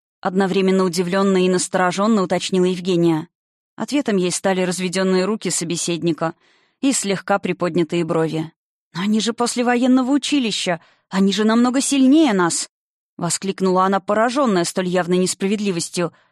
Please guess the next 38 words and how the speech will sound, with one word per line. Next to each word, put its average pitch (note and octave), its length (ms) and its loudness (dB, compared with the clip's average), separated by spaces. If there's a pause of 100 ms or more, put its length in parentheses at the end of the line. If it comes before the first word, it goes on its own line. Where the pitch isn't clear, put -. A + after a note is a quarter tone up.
(240)
однако F3+ 380 -2
при F#3 160 -2
этом G3 240 -2
в E3 60 -6
голосе F3 460 -2
ее F3+ 120 0
было F3+ 220 -2
гораздо F3+ 400 0
больше F#3 320 -2
испуга, F3 480 -4 (120)
чем F3 220 0
возмущения. E3 800 0 (560)
"Ты A3+ 140 0
не G#3+ 160 4
поверишь, G3+ 640 0
но G#3+ 120 2
это A#3 220 0
военная B3 560 2
академия", F3+ 640 0 (380)
с - 160 -6
иронией E3 340 2
в D3+ 80 -6
голосе F#3+ 400 0
напомнил E3+ 480 2
Натаниэль. F3 640 0 (460)
"Военная A#3+ 500 2
академия, A3+ 480 0
в - 40 -4
стенах G3+ 320 -2
которой G#3 320 0
готовят G3 380 -2
защитников, F#3 720 -4
способных A3 560 -2
охранять G#3 440 -2
границы G#3 420 -2
королевства G3+ 540 -2
от F3 100 -4
врагов". E3+ 540 -2